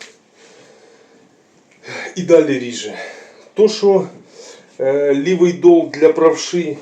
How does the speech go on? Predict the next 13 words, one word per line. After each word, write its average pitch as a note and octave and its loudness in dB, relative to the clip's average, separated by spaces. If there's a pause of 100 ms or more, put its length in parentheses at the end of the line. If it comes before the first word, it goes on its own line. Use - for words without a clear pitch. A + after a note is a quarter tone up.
(100)
от D3+ -2
в C#3 -10
нарізанні, D#3 -2 (120)
ось C#3 -4
о, D3+ 0 (340)
спокійно C3+ -4 (460)
це C#3+ 0 (420)
доводить. G#2 -2 (440)
То, F3+ -2
що D#3+ -2
Володимир D3+ 0
Петричок D#3 -2
робить D3+ 0